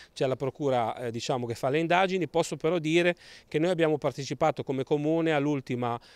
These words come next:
eh, riunione in città metropolitana, nella quale abbiamo messo come prescrizione a coloro che stanno ancora eseguendo la bonifica del terreno del, di Tangoni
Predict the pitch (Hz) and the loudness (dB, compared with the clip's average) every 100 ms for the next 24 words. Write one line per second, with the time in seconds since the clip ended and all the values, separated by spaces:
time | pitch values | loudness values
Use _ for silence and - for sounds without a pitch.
0 | - - 117 120 117 127 143 156 139 - | -20 -10 -4 -2 -2 -2 0 2 0 -2
1 | - 135 120 117 147 147 196 196 156 127 | -2 -2 -4 -4 -6 0 0 2 0 -2
2 | - 160 139 131 135 117 117 - - 143 | 2 2 2 0 0 0 -4 -8 -10 -4
3 | 160 - - 131 123 139 - 135 - 170 | -4 -4 -6 -4 -2 -4 -4 -8 -2 2
4 | 135 117 - 123 143 120 110 - 131 120 | 2 -2 -2 2 2 2 -4 -4 -4 -2
5 | 117 - 160 135 110 110 143 143 113 110 | -4 4 4 4 0 -2 -2 -2 -2 -8
6 | - - - 113 117 135 165 147 117 113 | -10 -20 -10 -8 -4 2 2 0 -6 -6
7 | 104 117 120 117 147 131 107 113 98 107 | -6 -4 -4 0 2 2 0 -6 -8 -10
8 | 117 120 151 160 | -8 -2 0 2